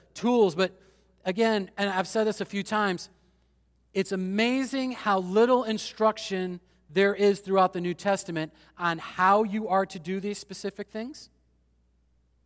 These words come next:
and on,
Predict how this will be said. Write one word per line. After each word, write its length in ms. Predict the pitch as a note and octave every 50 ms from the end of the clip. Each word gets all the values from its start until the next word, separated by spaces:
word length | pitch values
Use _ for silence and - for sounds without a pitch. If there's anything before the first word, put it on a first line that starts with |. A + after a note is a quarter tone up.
| _ _ _ _ _ _ _ _ _ _ _ _ _ _ _ -
and 600 | G#3+ G#3+ B3 C4+ B3+ A3+ G3+ G3+ G#3 G#3+ - - _ _ _ _ _ _ _ _ _ _ _ -
on, 540 | G#3 A3 G#3 G3+ G3+ G3 F#3+ F#3+ F#3 F#3